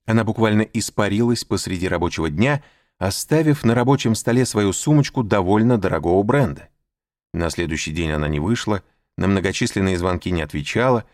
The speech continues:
Я понятия не имел, что происходит. Писать ли мне заявление в полицию о пропаже человека, хотя через несколько дней меня успокоили.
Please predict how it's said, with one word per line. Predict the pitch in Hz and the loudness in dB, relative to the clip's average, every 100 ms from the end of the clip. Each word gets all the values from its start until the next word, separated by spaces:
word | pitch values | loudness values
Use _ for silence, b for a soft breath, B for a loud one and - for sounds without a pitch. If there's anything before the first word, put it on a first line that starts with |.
| _ _ _ _ _ - | _ _ _ _ _ -6
Я | 85 73 | -4 -2
понятия | 80 80 98 - | -4 -4 -4 -2
не | 101 98 | 0 0
имел, | 92 87 | -2 -4
что | - 85 | -8 -8
происходит. | 101 110 - 101 71 - _ _ _ - | -6 -6 -6 -6 -8 -14 _ _ _ -10
Писать | 90 - 104 | -6 -4 -2
ли | 92 | 0
мне | 90 85 | 0 0
заявление | 90 90 92 80 | -2 -2 -2 -4
в | - | -4
полицию | 85 90 - 85 | -4 -4 -4 -4
о | |
пропаже | 80 80 82 80 73 | -4 -4 -4 -4 -6
человека, | - 80 76 107 113 69 | -4 -4 -2 -2 -4 -8
хотя | 90 107 113 76 b b | -6 -2 -2 -4 b b
через | - 104 | -4 0
несколько | 120 113 - 113 | 0 0 -4 0
дней | 113 | 2
меня | 107 104 | 2 2
успокоили. | 107 - 139 - 85 73 | 0 -2 -2 0 0 -2